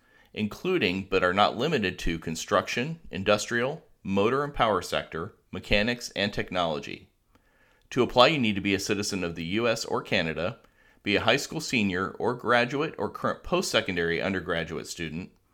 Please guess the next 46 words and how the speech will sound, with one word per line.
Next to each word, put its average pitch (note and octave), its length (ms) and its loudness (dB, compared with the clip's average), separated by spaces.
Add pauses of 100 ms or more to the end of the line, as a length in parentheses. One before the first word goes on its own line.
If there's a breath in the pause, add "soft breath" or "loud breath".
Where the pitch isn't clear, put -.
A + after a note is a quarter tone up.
You G#2+ 100 -2
must A2 200 2
either G#2 240 2
plan C#3 380 0
to F3 300 -2
or C#3 200 0
be E3 180 -4
enrolled C3 500 0
in F#2+ 160 -4
a F2+ 40 -4
full-time B2 580 -2
undergraduate G2+ 600 0
study E2+ 480 -2
at F2+ 100 -6
an F2+ 120 -4
accredited F2+ 560 -2
two-year C3 380 -2
college G#2+ 440 -2
or D#2 140 -4
vocational G2+ 560 -4
technical - 420 -4
school E2 340 -4
for - 160 -10
the F2+ 140 -6
entire G#2 480 2
upcoming F2 400 -4
academic E2+ 500 -4
year, E2 340 -6 (540 soft breath)
and F3+ 200 0
you F3 80 -6
need C3+ 180 -2
a G#2 60 2
minimum B2 400 2
G A2 160 -4
P G#2+ 180 -2
A E2+ 120 2
of E2 60 -8
two - 140 -6
point F#2+ 300 -4
oh E2+ 140 0
on E2+ 100 -2
a - 20 -8
four F2 220 -2
point E2 260 -4
oh D2+ 60 -10
scale. D#2 500 -4